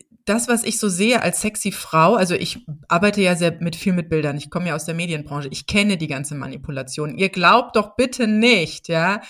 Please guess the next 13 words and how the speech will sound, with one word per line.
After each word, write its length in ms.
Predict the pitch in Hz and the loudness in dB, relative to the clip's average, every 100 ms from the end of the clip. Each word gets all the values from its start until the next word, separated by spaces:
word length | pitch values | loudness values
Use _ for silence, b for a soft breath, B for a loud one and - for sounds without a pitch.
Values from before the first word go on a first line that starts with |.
| B B | B B
dass 160 | 202 202 | -2 0
auch 140 | 202 | 2
nur 180 | 208 208 | 2 4
irgendeins 540 | 262 262 240 185 190 | 4 4 0 -2 -2
dieser 240 | - 180 170 | -2 0 0
Bilder, 580 | 196 254 190 180 247 - b b b | 2 2 4 2 0 -6 b b b
die 100 | 196 | 2
ihr 60 | |
in 60 | 196 | 4
irgendeinem 260 | - 247 233 | 4 2 0
Katalog 520 | 214 208 185 208 - | -2 -2 0 -2 -4
seht, 460 | - 156 180 - - _ - | -6 -4 -4 -6 -20 _ -2
ähm, 420 | 180 180 180 185 | 2 2 0 -4